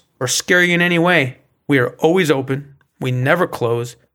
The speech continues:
Come back and let's do it again, and I'm happy to help you."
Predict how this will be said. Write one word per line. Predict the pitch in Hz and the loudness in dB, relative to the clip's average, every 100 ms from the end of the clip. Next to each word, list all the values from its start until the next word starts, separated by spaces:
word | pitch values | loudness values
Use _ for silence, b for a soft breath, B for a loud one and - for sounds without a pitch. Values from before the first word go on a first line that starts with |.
| _ | _
Come | - 175 | -2 0
back | 165 160 165 | 2 0 0
and | 156 | -2
let's | 135 | -2
do | - 151 | 0 0
it | |
again, | 139 127 135 | 0 0 -2
and | 156 | 0
I'm | 143 | 0
happy | 135 147 147 | 2 0 0
to | 160 | 0
help | 175 208 135 | 0 -2 -6
you." | - | -12